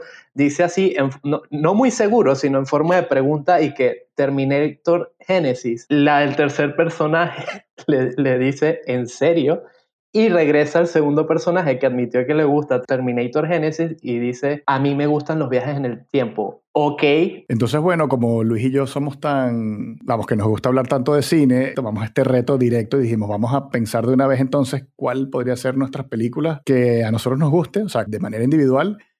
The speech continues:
Speaker 2: pero que el resto de la gente las considere una basura. Y obviamente se, se nos ocurrieron muchos más que una sola, eh, de hecho tuvimos que acortar la lista. Y bueno, digamos que nuestro único temor ya desde este punto en adelante del programa de hoy es si vamos a perder demasiada credibilidad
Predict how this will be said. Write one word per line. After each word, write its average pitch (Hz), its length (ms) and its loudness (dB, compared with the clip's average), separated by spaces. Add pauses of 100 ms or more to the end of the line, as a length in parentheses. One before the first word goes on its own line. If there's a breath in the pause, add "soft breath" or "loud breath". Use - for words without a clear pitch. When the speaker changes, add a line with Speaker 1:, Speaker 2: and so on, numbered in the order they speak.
(180)
Speaker 2:
pero 139 160 2
que 139 80 -2
el 127 80 0
resto 127 280 -4
de 143 40 0
la 143 80 0
gente 131 460 0
las 120 100 -4
considere 120 500 0
una 127 160 2
basura. 107 440 -4
Y 131 200 6
obviamente 110 600 0
se, 127 200 0
se 120 140 -2
nos 110 100 0
ocurrieron 117 760 2
muchos 110 240 -4
más 123 180 0
que 131 140 0
una 127 160 2
sola, 143 440 0
eh, 139 60 -4
de 107 300 -2
hecho 117 340 -2
tuvimos 113 280 0
que 139 100 2
acortar 123 400 0
la 127 100 2
lista. 143 480 -2
Y 143 220 4
bueno, 156 280 4
digamos 131 360 2
que 190 100 0
nuestro 143 300 2
único 165 280 2
temor 139 540 2
ya 147 540 2
desde 127 240 2
este 131 160 0
punto 135 300 0
en 147 80 0
adelante 113 360 -4
del 139 180 -2
programa 123 360 -4
de 127 60 2
hoy 135 320 0
es 127 440 -2 (320)
si 131 220 2
vamos 113 320 -2
a 185 100 -4
perder 110 260 -2
demasiada 123 420 0
credibilidad 110 600 -2